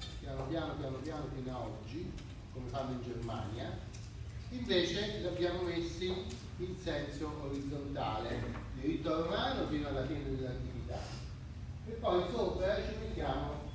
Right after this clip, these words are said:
quello che si chiama diritto italiano. Questo è successo, diciamo, negli anni trenta, quaranta, nel millenovecento,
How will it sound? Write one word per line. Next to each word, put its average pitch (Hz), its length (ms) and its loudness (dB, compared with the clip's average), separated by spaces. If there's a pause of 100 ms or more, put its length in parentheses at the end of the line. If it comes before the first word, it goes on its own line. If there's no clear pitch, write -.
(420)
quello 175 260 2
che - 120 -2
si - 100 -2
chiama 147 340 0
diritto 131 300 -2
italiano. 120 500 -2 (120)
Questo 180 200 -2
è 151 40 -6
successo, 165 960 -2 (360)
diciamo, 139 600 0
negli 143 160 -2
anni 147 760 -2
trenta, 151 420 -2
quaranta, 135 580 -2
nel 123 120 -2
millenovecento, 120 1040 -4